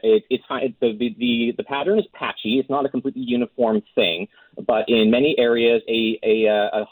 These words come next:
a, a, one, an area of great, of great concern right now that we do have some hard data out of is Puget Sound.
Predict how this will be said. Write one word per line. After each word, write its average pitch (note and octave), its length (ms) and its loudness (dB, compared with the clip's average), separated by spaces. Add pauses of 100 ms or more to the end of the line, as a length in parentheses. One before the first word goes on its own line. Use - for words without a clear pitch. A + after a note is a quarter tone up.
(100)
a, - 40 -6
a, A2 300 -2
one, B2 220 -2
an G#2+ 60 -4
area C#3 160 2
of B2+ 60 -2
great, B2+ 160 2
of A2 80 -6
great B2 160 -2
concern B2 420 -4
right A2+ 180 0
now G#2+ 180 -2
that G#2 100 2
we G#2 80 0
do A2+ 200 -4
have G#2+ 220 -2
some G2+ 120 -8
hard G#2 280 -2
data G#2 300 4
out G2+ 160 -2
of F#2+ 80 -2
is F#2 60 -10 (120)
Puget G#2+ 260 -6 (120)
Sound. F#2 420 -6